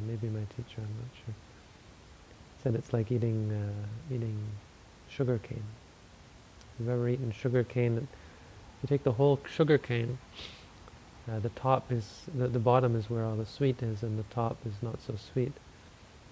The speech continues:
And so they said that, uh, ordinary pleasures and, and pursuits are like eating sugar cane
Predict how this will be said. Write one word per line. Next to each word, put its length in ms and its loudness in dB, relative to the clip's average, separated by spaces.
And 240 -8
so 100 0
they 160 2
said 300 2
that, 200 -4
uh, 60 -2
ordinary 580 8
pleasures 640 2
and, 260 0
and 360 -4
pursuits 520 2
are 80 -2
like 220 0
eating 220 4
sugar 320 2
cane 400 0